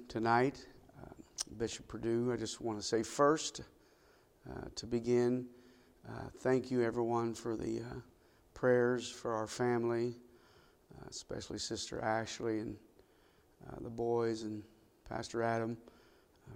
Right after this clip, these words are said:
for the loss of Jennifer. We're, we're certainly appreciative of all the prayers and all the condolences and, uh, those that have reached out. Thank you very much. Uh, just continue to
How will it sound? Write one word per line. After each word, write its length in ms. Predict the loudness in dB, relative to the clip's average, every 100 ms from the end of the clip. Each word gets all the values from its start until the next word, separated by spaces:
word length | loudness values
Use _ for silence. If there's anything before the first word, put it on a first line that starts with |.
| -14
for 60 | -10
the 80 |
loss 360 | -6 -6 -6 -8
of 120 | -8
Jennifer. 480 | -2 -2 -2 -4 -4
We're, 220 | -4 -6 -10 -20 _ -20 _ _ _ -14
we're 100 | -10
certainly 500 | 0 0 0 -2 -4
appreciative 540 | -4 -2 -2 -2 -2
of 180 | -2 0
all 180 | 2 2
the 140 | -2 -10 -20 -14
prayers 460 | 2 4 6 4 0
and 180 | -2 -2
all 140 | -2
the 100 | -2
condolences 800 | -4 -2 0 0 -4 -4 -8 -8
and, 100 | -12 -14 -20 -20 _ -20 -20 _ -12
uh, 40 | -6
those 280 | 0 0 0
that 140 | 0
have 160 | 0 0
reached 320 | 0 0 0
out. 280 | 0 0 2
Thank 220 | 0 0
you 80 | 0
very 220 | 0 0
much. 480 | 0 -2 -4 -8 -10 -20 -20 -20 -20 -12
Uh, 140 | -8 -8
just 280 | -6 -6 -2
continue 460 | -4 0 2 2
to 240 | 2 -2